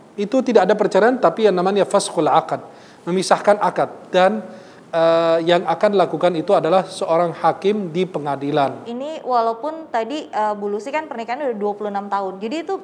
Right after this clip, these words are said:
Speaker 2: tetap bisa dibatalkan gitu?
Speaker 1: Bisa, hakimnya akan membatalkan itu di pengadilan agama, dan itu adalah kewenangan hakim. Hakim bisa memanggil suaminya, ibu, menanyakan, "Kamu masih Islam nggak? Kamu mau rujuk atau tidak?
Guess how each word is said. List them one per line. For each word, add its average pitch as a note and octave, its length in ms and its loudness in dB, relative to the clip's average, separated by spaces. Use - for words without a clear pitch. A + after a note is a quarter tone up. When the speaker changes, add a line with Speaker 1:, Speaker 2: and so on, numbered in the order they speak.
Speaker 2:
tetap C4 260 -4
bisa A#3 220 -10
dibatalkan A3 560 -8
gitu? A3 160 -10
Speaker 1:
Bisa, D3 320 2
hakimnya E3 540 0
akan F3 260 -2
membatalkan C#3+ 540 0
itu G3 200 0
di E3+ 140 -2
pengadilan D#3 480 -2
agama, D3+ 400 0
dan D#3+ 160 0
itu D#3 180 0
adalah F#3 300 4
kewenangan D#3+ 400 0
hakim. D#3 400 0
Hakim G#3 360 4
bisa G3 200 4
memanggil G#3 440 2
suaminya, G3+ 480 2
ibu, G#3 400 2
menanyakan, F3 880 6
"Kamu D#3+ 240 -4
masih F3+ 240 -2
Islam F3+ 320 0
nggak? F#3 320 6
Kamu D#3+ 200 -2
mau F3 160 0
rujuk D#3+ 220 0
atau F3 260 2
tidak? F#3+ 520 4